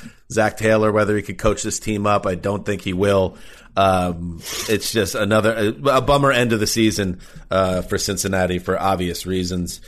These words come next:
Uh, looking at the Dolphins' remaining schedule, okay, they gotta get to ten, right? Most likely. You never know, but probably. Uh, so let's give 'em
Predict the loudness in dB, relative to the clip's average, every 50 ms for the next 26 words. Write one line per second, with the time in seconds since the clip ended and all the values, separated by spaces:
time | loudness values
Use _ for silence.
0 | -20 -20 -20 -20 -20 -6 0 2 4 6 6 6 4 4 2 0 2 2 0 2
1 | 0 2 2 4 4 4 2 2 0 0 -2 -2 -2 0 2 2 2 2 0 -2
2 | -2 0 0 0 0 -2 -6 -4 -2 -2 -2 0 0 0 2 2 2 0 0 -2
3 | -4 -4 -2 -2 -2 -2 -2 -6 -8 -6 -6 -6 -8 -10 -10 -6 -4 -4 -4 -4
4 | -4 -2 -2 -2 -4 -4 -6 -6 -6 -6 -6 -4 -2 0 0 2 2 2 2 2
5 | 2 0 -2 -2 0 2 2 4 2 2 0 -2 -4 -6 -8 -18 -20 -20 -20 -20
6 | -12 -4 2 4 6 6 6 6 6 6 4 2 2 2 2 4 4 4 2 2
7 | 0 -2 -2 0 0 0 2 2 2 2 0 0 -2 -4